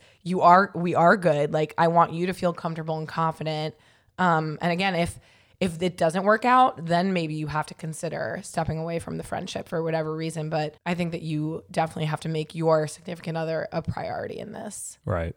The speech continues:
Speaker 2: Anyways, so I think that was a really good topic, a really good question.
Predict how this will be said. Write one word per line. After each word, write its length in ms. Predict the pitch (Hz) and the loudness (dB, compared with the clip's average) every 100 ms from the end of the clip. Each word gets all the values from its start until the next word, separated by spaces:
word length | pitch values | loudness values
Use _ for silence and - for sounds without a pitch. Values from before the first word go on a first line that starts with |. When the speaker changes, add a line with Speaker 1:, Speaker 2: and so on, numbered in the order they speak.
| - | -2
Speaker 2:
Anyways, 340 | 131 135 127 - | 4 6 6 4
so 240 | 131 117 | 4 4
I 80 | 123 | 4
think 140 | 123 | 4
that 80 | 135 | 6
was 100 | 120 | 6
a 60 | 104 | 6
really 240 | 101 104 | 4 4
good 340 | 98 98 92 - | 4 4 2 -2
topic, 480 | - - 92 - 98 | -6 0 0 0 -2
a 40 | 95 | 0
really 180 | 98 | 0
good 140 | 107 104 | 0 -2
question. 760 | - 95 92 - 98 95 92 | -2 0 2 2 2 2 2